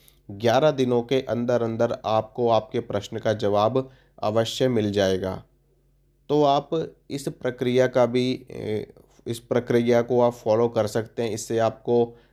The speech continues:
अ, आपकी समस्याओं का समाधान भी मिलेगा। और जो दिव्य शक्तियाँ होती हैं जिन लोगों के साथ में,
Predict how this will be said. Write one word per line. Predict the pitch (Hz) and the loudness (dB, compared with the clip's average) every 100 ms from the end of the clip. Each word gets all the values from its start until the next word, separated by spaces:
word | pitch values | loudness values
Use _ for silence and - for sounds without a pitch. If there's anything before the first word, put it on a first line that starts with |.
| - | -8
अ, | 110 - | -8 -6
आपकी | 107 107 - 120 | -4 -4 -4 -8
समस्याओं | 120 110 110 - 107 107 | -6 -4 -4 0 0 2
का | 127 | 0
समाधान | - 107 104 98 110 107 | -2 -2 0 -2 -4 -2
भी | 120 | 0
मिलेगा। | 120 110 107 104 107 113 _ _ _ _ _ | 0 0 0 2 0 -2 _ _ _ _ _
और | - 143 | 0 0
जो | 147 165 | 0 -4
दिव्य | 143 135 139 151 | -2 -4 -4 -4
शक्तियाँ | 139 131 131 127 127 | -4 -6 -4 0 2
होती | 117 117 117 | 0 -2 -2
हैं | 120 120 110 | 0 0 0
जिन | 117 113 | 0 0
लोगों | 113 113 | 0 0
के | 120 | -2
साथ | 120 113 110 | -2 -2 -2
में, | 113 107 107 | -4 -4 -4